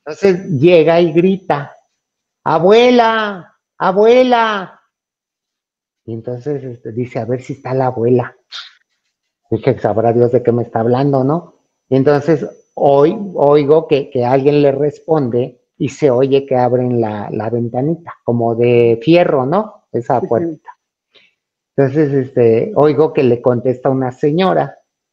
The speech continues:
Speaker 1: "Abuela, ¿cómo está?", no sé qué. "No, pues bien", que lo, "Oye, quiero esto, quiero lo otro". Le pidió un Bacardí blanco, una
Speaker 2: Ujú.
Speaker 1: botella, unos cigarros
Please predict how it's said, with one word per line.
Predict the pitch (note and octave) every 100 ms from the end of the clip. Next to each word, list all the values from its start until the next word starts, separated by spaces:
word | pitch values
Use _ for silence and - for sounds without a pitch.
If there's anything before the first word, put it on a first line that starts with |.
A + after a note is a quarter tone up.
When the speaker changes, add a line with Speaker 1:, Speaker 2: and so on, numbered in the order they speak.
| _ _
Speaker 1:
"Abuela, | D3+ E3 F#3 G3+ G#3 F#3 F3
¿cómo | G3+ G3
está?", | G#3 G#3 F#3 F#3+ F#3+
no | F#3+
sé | F#3 G3
qué. | F#3 F#3 F3+ F3
"No, | F#3+
pues | F#3+ G#3 G3
bien", | G3+ A3 A3+
que | G3+
lo, | D#3+ C#3 - - - _ _ _
"Oye, | F3+ G3 G3+ G3
quiero | G3 G3 G3
esto, | F#3+ G#3 G3+ F3+
quiero | F#3 F3+ E3+
lo | F3+
otro". | G3 G#3 G3
Le | D#3 C#3+
pidió | D3 C#3+ C3 D3 D3+ E3 - -
un | C#3 C#3
Bacardí | C3+ - A#2 A2 A#2+ B2
blanco, | D3 D#3+ E3+ E3 - _ _ _ _ _ _ _ _ _ _ _ B2+
una | C3 C3+
Speaker 2:
Ujú. | C#3+
Speaker 1:
botella, | D#3+ F3 E3 - - _ _ _ _ _ _ _
unos | C#3 C3+ C#3+ -
cigarros | D3+ C#3+ C#3 B2+ C3+ D#3+ -